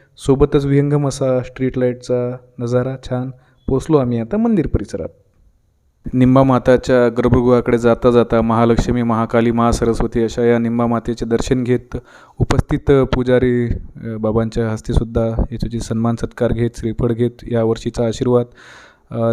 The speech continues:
तिघंही आम्ही मित्रांनी घेतला. पुढे आमचे डॉक्टर देशमुख साहेब हे सेवा देत होतेच. अवांतर शिक्षक मंडळीही इथं सेवा कार्यात जुडलेली होती. महाकाली निंबा मातेच्या या सुंदर अशा परिसरात विविध स्वरूपाची पूजा अर्चना असते.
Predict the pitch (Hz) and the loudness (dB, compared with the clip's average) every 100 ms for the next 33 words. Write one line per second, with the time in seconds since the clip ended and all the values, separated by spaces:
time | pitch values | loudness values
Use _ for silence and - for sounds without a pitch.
0 | 113 123 123 131 131 135 131 - 131 131 | 0 0 4 4 4 2 0 2 2 2
1 | 123 135 135 143 - - _ _ - 127 | 2 4 2 0 -10 -20 _ _ -8 2
2 | 131 131 123 135 120 - - 123 120 127 | 6 6 6 4 2 2 0 2 2 0
3 | - 127 127 - 127 123 123 127 135 - | 0 0 0 2 4 4 2 2 0 -2
4 | - 117 123 117 - 117 127 123 123 123 | -2 2 2 2 -4 -2 -4 -2 0 2
5 | 123 127 117 127 120 120 117 117 117 117 | 2 2 0 -2 -2 2 2 2 0 2
6 | 120 117 127 123 117 131 - - _ _ | 2 4 6 6 4 0 -2 -16 _ _
7 | _ - 117 110 117 117 120 113 120 117 | _ -6 -2 2 2 2 0 2 2 2
8 | 117 117 117 113 120 113 123 117 117 117 | 0 0 0 0 -2 0 2 2 2 2
9 | 113 - _ _ _ _ _ _ _ - | -2 -8 _ _ _ _ _ _ _ -14
10 | - 110 117 120 110 117 120 117 123 120 | -6 -4 -2 -2 -2 -2 -2 -4 -2 -4
11 | 120 - 117 113 - 117 113 113 - 117 | -4 -6 -6 -6 -8 -4 -4 0 0 2
12 | 113 113 110 117 - 113 113 110 117 117 | 0 -4 -6 -4 -4 -4 -6 -6 -6 -6
13 | - - 127 | -8 -8 -4